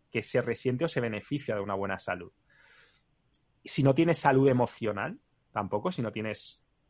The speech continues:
si no eres capaz de tener un cierto control sobre tu vida emocional y atraer a las personas que te gustan y saber que, que tu jardín mola, ¿no? Y que las mariposas van a venir a ese jardín, pues,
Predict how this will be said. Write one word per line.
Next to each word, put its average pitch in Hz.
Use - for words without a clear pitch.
si -
no 117
eres 135
capaz 113
de 113
tener 113
un 127
cierto 123
control 107
sobre 127
tu 104
vida 101
emocional 101
y 190
atraer 107
a 101
las 101
personas 98
que 101
te 95
gustan 104
y 117
saber 107
que, 98
que 110
tu 110
jardín 123
mola, 123
¿no? 117
Y 147
que 120
las 107
mariposas 107
van 113
a 113
venir 113
a 113
ese 113
jardín, 113
pues, -